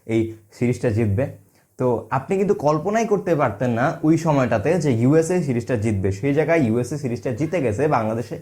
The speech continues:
against-এ। তো স্বাভাবিকভাবে আপনার যেই জিনিসটা কল্পনা ছিল না, বাংলাদেশ সেটা করে দেখাইছে। বাংলাদেশ আসলেই দুর্দান্ত কিছু করছে বলেই আপনি বিশ্বাস করতে পারতেছেন না। আপনি একটা বিষয় দেখেন, একটা ক্রিকেট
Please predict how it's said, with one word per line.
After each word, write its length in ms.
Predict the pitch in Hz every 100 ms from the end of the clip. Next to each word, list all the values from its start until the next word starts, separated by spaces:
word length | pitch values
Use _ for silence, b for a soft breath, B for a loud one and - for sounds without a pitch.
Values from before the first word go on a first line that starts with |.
| 131
against-এ। 420 | 131 143 139 110 - B B
তো 120 | 156 147 -
স্বাভাবিকভাবে 840 | - 139 135 160 196 160 117 117 B B
আপনার 480 | - 135 - 190 190
যেই 160 | 131 165
জিনিসটা 300 | 175 156 170
কল্পনা 300 | 143 143 156
ছিল 180 | 156 147
না, 120 | 120
বাংলাদেশ 280 | 110 127 143
সেটা 160 | 147 160 -
করে 200 | 196 208
দেখাইছে। 400 | 170 131 110 107
বাংলাদেশ 400 | 117 135 160 165 - - _
আসলেই 460 | 135 135 190 151 101 B B _
দুর্দান্ত 760 | 110 143 165 110 143 160 160 151
কিছু 280 | 151 135
করছে 400 | 143 151 139 160
বলেই 360 | 160 139 135 123
আপনি 280 | 113 104 131
বিশ্বাস 320 | 107 101 104
করতে 240 | 117 104
পারতেছেন 460 | 135 143 143 104 104
না। 120 | 98 95 B B B
আপনি 300 | 139 143 202 185 139 -
একটা 600 | 143 - - 208 202 - -
বিষয় 400 | 120 165 170 165
দেখেন, 360 | 113 98 104 95 B B _
একটা 460 | 170 - - - 180
ক্রিকেট 600 | 180 - 180 180 190 185